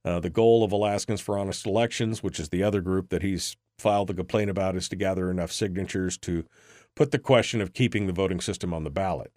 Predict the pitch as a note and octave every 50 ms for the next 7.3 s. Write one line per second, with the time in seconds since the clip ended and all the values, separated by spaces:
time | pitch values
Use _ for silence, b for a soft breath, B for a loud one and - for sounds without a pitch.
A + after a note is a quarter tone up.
0 | b b b b b b b b b b b b b - C3+ E3 G3 F#3 - -
1 | D#3 C3+ A#2+ C#3+ D3 C#3 B2+ A#2 A#2+ B2 A#2+ A#2 A2+ A2+ - A#2+ - - A#2+ A2
2 | - - G#2 - B2+ A2 G#2+ G#2 F#2+ G2 G2 G2+ G#2 F#2 - - A#2+ G#2 F2+ G2
3 | F#2 - F#2+ F#2 F#2 F#2+ F2+ - G2 F2+ F2+ - - - G2+ F#2+ F#2+ F2 E2+ G2
4 | G2 F#2+ F#2+ F#2+ - - - A2 G2 G2+ G2+ F#2 - G2 D#2+ D#2+ G2 G#2+ F#2+ -
5 | - A2 F2 F2 - _ C#3 C#3+ D3+ C#3+ C3+ - - C3+ B2 - B2 F#2 G#2 G2+
6 | F#2+ - - G#2 F2+ - - G#2+ A2+ A#2+ A#2+ A#2 - - - A2+ G#2+ G2+ F#2 F2+
7 | - - F2+ E2+ D#2+ -